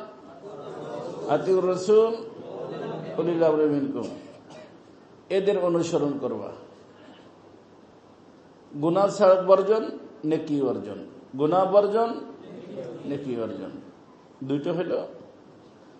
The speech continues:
নম্বর তিন, বান্দার জন্য সবচেয়ে নিকৃষ্ট অবস্থা হলো গাফেল হওয়া আল্লাহ থেকে।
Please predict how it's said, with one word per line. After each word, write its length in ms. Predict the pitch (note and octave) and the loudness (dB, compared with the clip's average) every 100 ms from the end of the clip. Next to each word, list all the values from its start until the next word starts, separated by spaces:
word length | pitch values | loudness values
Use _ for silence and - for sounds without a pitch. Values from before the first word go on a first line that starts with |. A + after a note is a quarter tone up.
| - - - | -20 -20 -6
নম্বর 340 | G3 A3+ A#3+ - - | 0 2 2 0 0
তিন, 320 | G#3+ F3 - - - - - - - - - - - - - - D3 | -2 -2 -8 -14 -20 -20 -20 -20 -20 -20 -20 -20 -20 -20 -20 -20 2
বান্দার 520 | F3+ G3 G#3+ G#3+ F3+ | 2 4 4 4 4
জন্য 320 | F#3 F3 D#3 | 0 2 -2
সবচেয়ে 680 | - F#3+ F#3 - F3+ D#3+ C#3 | 0 -2 -2 -4 -4 -2 -4
নিকৃষ্ট 680 | D3+ - - G#3+ F3+ - D#3+ - | -4 -6 -8 -10 -10 -8 -6 -4
অবস্থা 380 | D3+ E3+ - | -4 -6 -4
হলো 260 | D#3 D3+ C3+ | -2 0 -2
গাফেল 600 | C3 C#3+ D3 C#3+ E3 E3 | -2 2 2 0 -4 -4
হওয়া 360 | C#3+ C#3+ D#3 - | -4 -2 -2 -4
আল্লাহ 260 | D3 C3 A#2+ D3 | -6 -6 -6 -8
থেকে। 160 | A#2 | -12